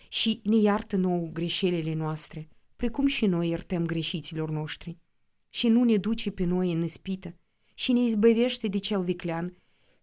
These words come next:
căci a Ta este împărăția și puterea și slava, acum și pururea și în vecii vecilor. Amin. În numele Tatălui, Fiului, Sfântului Duh.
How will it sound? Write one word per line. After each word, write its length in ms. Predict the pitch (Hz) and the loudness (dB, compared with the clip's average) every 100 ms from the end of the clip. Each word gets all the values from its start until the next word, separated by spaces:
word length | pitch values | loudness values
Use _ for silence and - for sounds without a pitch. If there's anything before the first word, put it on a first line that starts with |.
| - | -2
căci 480 | 240 247 247 - _ _ | 2 2 0 -10 _ _
a 160 | 196 190 | -4 -4
Ta 300 | - 175 175 | -4 -4 -2
este 360 | 175 160 - | -2 -4 -6
împărăția 720 | 156 156 151 143 - 160 151 - _ _ | -6 -4 -6 -8 -8 -6 -8 -12 _ _
și 240 | - 226 | -4 -2
puterea 600 | 233 190 - 165 156 151 - _ | 0 0 2 0 -2 -6 -12 _
și 260 | - - 226 | -12 -4 -4
slava, 640 | - - 170 160 147 156 _ _ _ _ | -2 -4 -6 -6 -8 -12 _ _ _ _
acum 520 | 165 156 208 262 320 _ | -8 -2 2 2 0 _
și 240 | - - 180 | -14 -8 -4
pururea 600 | - 170 160 156 156 - _ _ | 2 2 2 -4 -8 -12 _ _
și 160 | - 165 | -6 -2
în 120 | 160 | 0
vecii 380 | 180 240 - 180 | 0 -2 -4 -4
vecilor. 540 | 160 - 147 151 156 _ - - | -4 -6 -8 -8 -12 _ -20 -16
Amin. 420 | 175 175 156 151 151 _ _ _ _ | -8 -4 -4 -6 -10 _ _ _ _
În 120 | 180 | -2
numele 300 | 180 170 156 147 | 0 0 -2 -6
Tatălui, 580 | 190 233 - 254 262 - - - | -6 -8 -8 -8 -8 -12 -20 -20
Fiului, 640 | - 165 180 214 233 254 - _ _ | -4 2 4 2 -2 -4 -10 _ _
Sfântului 640 | - - 175 156 156 151 | -10 -6 -6 -8 -10 -12
Duh. 260 | 143 165 262 | -10 -10 -10